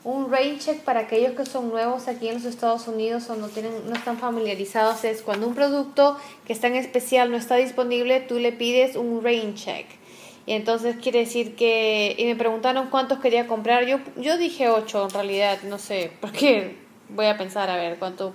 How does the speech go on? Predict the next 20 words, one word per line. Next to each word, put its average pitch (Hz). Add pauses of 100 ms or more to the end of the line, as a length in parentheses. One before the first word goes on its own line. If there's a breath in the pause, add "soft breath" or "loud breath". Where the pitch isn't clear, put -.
cuántos, 180 (560 loud breath)
cuántos 190
voy 196
a 185
comprar. 185 (160)
Calculo 214
que 196 (120)
unos 202
tres 202
por 196
lo 180
menos. 175 (840 loud breath)
Em, 208 (280)
entonces 269
ellos 302
te 285
van 247
a 247
dar 247
esto, 277